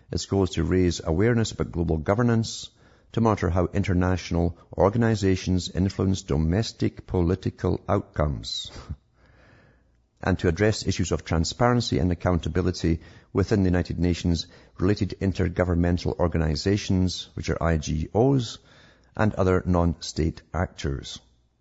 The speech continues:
And then it tells you the four p-, uh, uh, the four pillars they base it on. The usual stuff, human rights, environment and health. Environment and health, very important, environment. Law and sovereignty and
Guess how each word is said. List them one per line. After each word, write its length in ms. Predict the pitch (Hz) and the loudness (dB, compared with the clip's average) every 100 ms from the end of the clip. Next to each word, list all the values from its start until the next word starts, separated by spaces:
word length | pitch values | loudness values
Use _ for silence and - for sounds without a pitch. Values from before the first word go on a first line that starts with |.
| _ _ _ _ _ _ _ _ _ _ _ _ _ _ | _ _ _ _ _ _ _ _ _ _ _ _ _ _
And 80 | 92 | -2
then 60 | |
it 100 | 87 | 0
tells 220 | - 90 85 | 0 0 2
you 240 | 85 76 | 0 0
the 100 | - | -4
four 300 | 78 - 82 | -4 0 0
p-, 180 | - - | 0 -4
uh, 280 | - 73 76 - | -2 0 0 -2
uh, 40 | 76 - | -6 -6
the 80 | 76 | -10
four 340 | - 90 76 - _ - | -4 -2 -2 -4 _ -2
pillars 520 | 120 92 69 57 - | 0 2 0 -2 -6
they 320 | 64 57 69 _ _ - 76 | -6 -4 -6 _ _ -14 -2
base 260 | 90 90 | -2 0
it 80 | 73 | -2
on. 320 | - 73 64 - _ _ _ _ _ _ _ _ _ _ _ _ - | -2 -2 -4 -10 _ _ _ _ _ _ _ _ _ _ _ _ -4
The 100 | 92 | 0
usual 180 | 87 80 | 0 0
stuff, 320 | - 87 - | 0 -2 -2
human 280 | - 85 82 | 0 2 2
rights, 280 | 80 - | 0 0
environment 680 | 90 87 80 80 80 76 - | -2 0 2 2 0 -2 -4
and 220 | - 80 69 | -4 -4 -2
health. 460 | 95 101 120 - | 0 0 -2 -6
Environment 580 | - 73 80 92 101 58 | -6 -4 0 2 2 0
and 80 | 73 | 0
health, 260 | 80 87 - | 0 0 0
very 100 | 76 | -4
important, 400 | - 87 90 - | -2 -4 -4 -6
environment. 440 | 73 71 76 80 - - _ - - - | -6 -2 -2 -2 -4 -12 _ -20 -20 -4
Law 280 | - 101 101 | 2 4 4
and 140 | 80 | 2
sovereignty 640 | - - 107 95 92 - 92 | -2 0 2 2 0 0 0
and 220 | - 82 | 0 -2